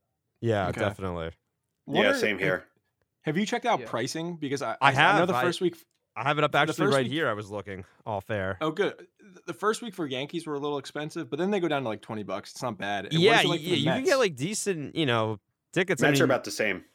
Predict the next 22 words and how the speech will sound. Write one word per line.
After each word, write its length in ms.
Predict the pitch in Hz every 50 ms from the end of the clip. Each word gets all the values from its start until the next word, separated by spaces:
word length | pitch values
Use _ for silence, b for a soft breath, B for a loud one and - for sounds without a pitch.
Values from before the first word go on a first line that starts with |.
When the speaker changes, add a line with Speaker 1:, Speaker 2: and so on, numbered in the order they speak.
| _ _ _ _ _ _ _ _ _ _ _
Speaker 1:
yeah, 180 | - 139 185 185
like 120 | 151 143 -
the 80 | 160 139
Phillies 340 | - 185 202 208 202 170
Speaker 2:
Really? 180 | 139 160 180 180
Speaker 1:
too. 140 | 180 185 165
Speaker 2:
They 40 | 139
charge 260 | 113 175 175 180 175
that 180 | 165 160 165 143
much 420 | 113 120 156 185 185 - - - _
for, 180 | - 139 131 - _ _ _ _ _ -
for 100 | - 139
the 80 | 127
minor 260 | 127 110 110 139 170 190
league? 220 | 196 226 233 214 -
They, 80 | - 151
they 180 | 135 - - 135
charge 280 | 123 - 165 165 139 -
that 200 | 135 139 160 165
much? 420 | 120 120 165 208 - - - - _ _ _ _ _ _ _ _ _ -
Twenty 200 | - 156 190 202
bucks? 540 | 139 101 107 180 262 - - - - -